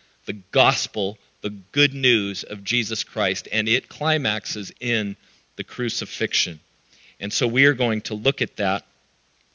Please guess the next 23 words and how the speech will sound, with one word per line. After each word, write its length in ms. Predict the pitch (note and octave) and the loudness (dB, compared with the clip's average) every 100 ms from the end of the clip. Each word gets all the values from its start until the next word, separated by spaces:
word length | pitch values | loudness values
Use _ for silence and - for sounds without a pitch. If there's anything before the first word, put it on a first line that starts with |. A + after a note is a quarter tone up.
| - _ _ _ | -20 _ _ _
this 240 | - - D#3+ | -4 0 2
morning. 420 | D3+ D#3+ A2 E2 - _ _ - _ _ _ _ _ _ _ - | 4 4 2 -2 -12 _ _ -20 _ _ _ _ _ _ _ -2
And 300 | C#3 C#3 C3 - | 2 2 2 6
as 300 | D3+ D#3+ C#3+ | 6 6 4
we 100 | B2 | 2
do 240 | B2 F3 | 4 6
that, 380 | D#3 C3 A#2+ - _ _ _ _ _ _ - | 8 8 6 -2 _ _ _ _ _ _ 2
I 60 | |
want 160 | C#3 D#3 | 6 6
to 60 | |
suggest 600 | D3 D3 A#2+ D3 D#3+ - - | 4 -2 2 6 8 6 -2
to 200 | C#3 A#2+ | 2 4
us 240 | A#2 - - | 4 0 0
that 180 | C3 B2 | 0 2
the 160 | C3 B2 | 0 2
idea 580 | B2+ B2+ A#2 F3 E3 | 0 0 0 4 6
of 240 | C3 - B2 | 4 0 -6
the 80 | B2 | -8
crucifixion, 1000 | - C#3 - - - C#3+ - - G2 G2 _ _ _ _ _ _ _ | -2 -2 -2 -6 0 2 2 2 -2 -8 _ _ _ _ _ _ _
uh, 380 | B2+ B2 A#2+ - - _ _ _ _ _ _ _ | 4 6 6 0 -6 _ _ _ _ _ _ _
is 460 | B2+ C3+ B2+ A#2 - _ _ _ _ _ _ _ _ | 6 8 8 2 -6 _ _ _ _ _ _ _ _
the 180 | A#2+ A#2+ | -2 -2
hallmark 840 | - - E3+ G3 F3 A2 G#2+ A2+ | -2 0 4 4 4 2 2 -2